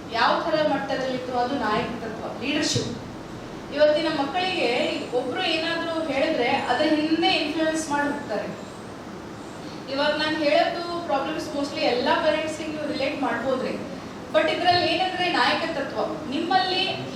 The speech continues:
ಏನು ಚೆನ್ನಾಗಿರುವ ಗುಣ ಇದೆ, ಎಲ್ಲ ಮಕ್ಕಳಲ್ಲಿನೂ ಹುಟ್ಟ-, ಹುಟ್ಟಿದ ತಕ್ಷಣನೇ ಅವರಲ್ಲಿ ಎಲ್ಲ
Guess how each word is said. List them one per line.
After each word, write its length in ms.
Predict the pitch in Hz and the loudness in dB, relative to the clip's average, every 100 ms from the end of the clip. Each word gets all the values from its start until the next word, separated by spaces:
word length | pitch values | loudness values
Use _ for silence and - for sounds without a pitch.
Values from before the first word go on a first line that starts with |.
| 208 262 | -4 0
ಏನು 340 | 339 403 403 | 0 0 -2
ಚೆನ್ನಾಗಿರುವ 960 | 339 294 311 320 320 320 320 330 349 349 | -2 2 2 2 0 -2 0 2 2 0
ಗುಣ 140 | 254 | 0
ಇದೆ, 600 | 294 269 208 202 - 214 | 2 2 0 0 -4 -2
ಎಲ್ಲ 240 | 233 254 | 0 2
ಮಕ್ಕಳಲ್ಲಿನೂ 800 | 330 381 381 370 339 339 330 320 | 4 4 4 0 2 2 4 2
ಹುಟ್ಟ-, 580 | - 285 - - 320 277 | 0 -2 -4 -4 -4 -4
ಹುಟ್ಟಿದ 320 | 269 - 403 - | -6 -6 -6 -2
ತಕ್ಷಣನೇ 520 | 330 330 - 311 311 | -2 -2 -4 -4 -2
ಅವರಲ್ಲಿ 420 | 320 285 277 294 | -2 -2 -2 -2
ಎಲ್ಲ 280 | 285 220 220 | -2 -2 0